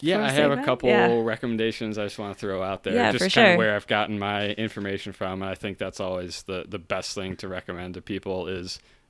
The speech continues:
Speaker 1: actively seek out more information and, and try to
Speaker 2: Mm-hmm.
Speaker 1: educate themselves.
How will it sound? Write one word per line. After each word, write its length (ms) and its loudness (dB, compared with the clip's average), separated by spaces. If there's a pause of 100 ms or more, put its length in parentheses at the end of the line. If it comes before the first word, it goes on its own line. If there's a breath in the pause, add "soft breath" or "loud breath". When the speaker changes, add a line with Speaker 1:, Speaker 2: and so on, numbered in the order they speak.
Speaker 1:
actively 480 -6
seek 300 -8
out 260 -12 (340)
more 260 -6
information 600 -12
and, 200 0
and 120 2
try 160 0
to 60 -2
Speaker 2:
Mm-hmm. 80 -4
Speaker 1:
educate 380 -10
themselves. 600 -12